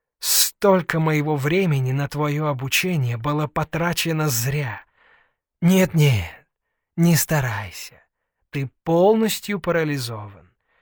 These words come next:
Иглы смазаны кхратом, а уж ты должен знать, что это такое. Ещё немного, и ты даже моргать не сможешь, а вот сердце и дыхание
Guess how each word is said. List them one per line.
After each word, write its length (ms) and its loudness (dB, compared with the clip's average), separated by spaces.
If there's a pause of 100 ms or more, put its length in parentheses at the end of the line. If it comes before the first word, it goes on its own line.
(260)
Иглы 420 2
смазаны 600 2
кхратом, 800 -4 (280)
а 140 6
уж 240 4
ты 200 0
должен 600 4
знать, 500 -6 (280)
что 380 -6
это 260 -8
такое. 580 -10 (500)
Ещё 340 4
немного, 680 0 (280)
и 120 -2
ты 140 -2
даже 420 -2 (320)
моргать 640 -2
не 100 -4
сможешь, 720 -8 (140)
а 100 2
вот 240 -4
сердце 800 -4
и 140 -10
дыхание 800 -6